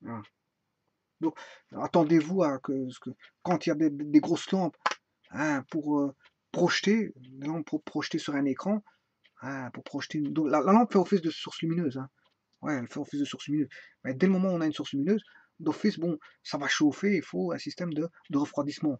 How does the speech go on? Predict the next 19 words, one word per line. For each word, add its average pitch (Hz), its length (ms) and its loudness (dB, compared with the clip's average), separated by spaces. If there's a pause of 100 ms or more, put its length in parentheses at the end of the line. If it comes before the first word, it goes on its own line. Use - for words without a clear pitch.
(140)
Et 151 80 -6
plus 185 140 -4
le 156 40 -4
système, 165 380 -2 (400)
la 139 100 -2
lampe, 160 280 -2
euh, 135 360 0 (260)
possède 151 300 -2
des, 139 160 0
des, 135 160 0
des, 127 180 0
des, 123 160 -4
je 120 60 -6
veux 135 60 -4
dire, 139 160 -2
des, 113 160 -8
de 110 220 -8
la 127 80 0
puissance, - 520 -2